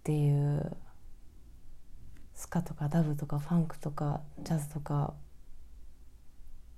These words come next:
いろんな要素が入ったかっこいいバンドがいて、そのバンドがライブに出るっ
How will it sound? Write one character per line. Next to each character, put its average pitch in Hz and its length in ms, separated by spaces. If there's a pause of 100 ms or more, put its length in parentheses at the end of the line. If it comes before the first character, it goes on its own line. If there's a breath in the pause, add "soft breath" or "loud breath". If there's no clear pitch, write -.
(840)
い 165 80
ろ 180 100
ん 185 140
な 180 100
要 170 200
素 147 160
が 143 100
入 143 160
っ 147 80 (460)
た 151 80
か 147 100
っ - 80
こ - 140
い 160 60
い 151 40
バ 147 80
ン 147 140
ド 143 80
が 147 120
い 143 80
て、 147 280 (2000 loud breath)
そ - 200
の 190 140
バ 196 180
ン 190 380
ド 180 140
が 180 180
ラ 160 140
イ 170 100
ブ 180 160
に 175 160
出 185 160
る 175 120
っ - 20